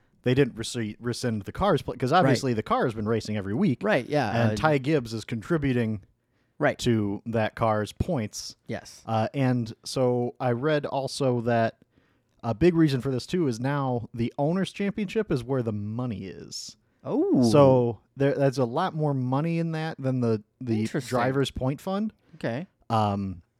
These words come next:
Speaker 1: so
Speaker 2: Well, you know
Speaker 1: drivers
Speaker 2: what?
Speaker 1: get, uh, obviously a portion of that,
Speaker 2: Yeah.
Speaker 1: but,
Speaker 2: I
Speaker 1: uh,
Speaker 2: love the move because, I mean, Bubba, he's,
Speaker 1: Right.
Speaker 2: he's, he's, he's a veteran now,
Speaker 1: Mm-hmm.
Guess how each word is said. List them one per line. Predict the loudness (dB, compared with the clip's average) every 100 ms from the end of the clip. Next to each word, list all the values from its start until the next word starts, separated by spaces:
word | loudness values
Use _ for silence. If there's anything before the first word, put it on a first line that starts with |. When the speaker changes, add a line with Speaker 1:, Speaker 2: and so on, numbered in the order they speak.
| _ -6
Speaker 1:
so | 4 6 6 4
Speaker 2:
Well, | 2
you | 4
know | 8
Speaker 1:
drivers | 8 6
Speaker 2:
what? | 4
Speaker 1:
get, | 0 -2
uh, | -8 -2
obviously | 0 0 -2 -4
a |
portion | 0 0 0 -2
of |
that, | 2
Speaker 2:
Yeah. | 2 2
Speaker 1:
but, | -4 -6 -6 _ _ _ -8
Speaker 2:
I | -2 4
Speaker 1:
uh, |
Speaker 2:
love | 4 4
the | 4
move | 4 0
because, | -2 -2 -2
I | 0
mean, | -4 -2
Bubba, | -2 -2 -4 -6 -14 -18 -12
he's, | -10 -10 -14 -6
Speaker 1:
Right. | -2 -2
Speaker 2:
he's, | -4 -16 _ _ _ -20
he's, | -12 -10 -10 -12 _
he's | -8 -4
a | -4
veteran | -4 -2 0 -2 -4
now, | -2 2
Speaker 1:
Mm-hmm. | 4 2